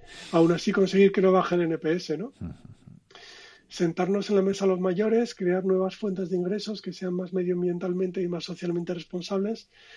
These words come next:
Speaker 1: yo creo que es mucho más emocionante, ¿no? Yo animaría a cualquiera que trabaje en diseño de experiencias a que se plantee aspirar a puestos de más responsabilidad donde pueda hacer la compañía mejor, de una forma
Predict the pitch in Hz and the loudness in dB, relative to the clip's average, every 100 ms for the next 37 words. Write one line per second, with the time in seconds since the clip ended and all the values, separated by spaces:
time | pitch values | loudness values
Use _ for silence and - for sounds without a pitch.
0 | - 165 156 202 226 233 - 165 - 151 | -8 0 2 4 4 0 2 -2 -2 -6
1 | 135 156 202 151 147 180 - 185 160 165 | -6 -6 -4 -6 -10 -14 -10 -2 0 2
2 | 180 180 175 175 165 190 202 208 - - | 4 4 4 2 4 6 4 4 -8 -20
3 | - - - 165 165 - 190 190 190 185 | -20 -8 -2 0 0 2 0 0 2 2
4 | 190 185 180 170 180 190 175 185 185 196 | 2 0 -2 -2 0 0 0 2 2 2
5 | 214 226 - _ _ _ - 185 190 165 | 0 -4 -6 _ _ _ -6 -4 -4 -6
6 | - 160 156 190 196 220 208 170 - 160 | -6 -6 0 4 6 6 4 0 -6 -2
7 | 175 214 226 _ _ _ _ 175 - 185 | 0 0 -2 _ _ _ _ -6 0 0
8 | 175 185 202 190 175 185 190 180 185 180 | 2 0 0 0 -2 -4 -4 -4 0 0
9 | 190 220 202 160 190 175 175 185 185 190 | 0 0 -2 -2 -4 -4 -4 -4 -4 -4
10 | 175 180 180 185 196 190 170 - 185 185 | -4 -4 -2 0 0 0 -2 -4 -6 -6
11 | _ _ - - _ 175 175 175 196 180 | _ _ -20 -20 _ 8 8 6 2 4
12 | 190 185 180 170 | 4 4 2 0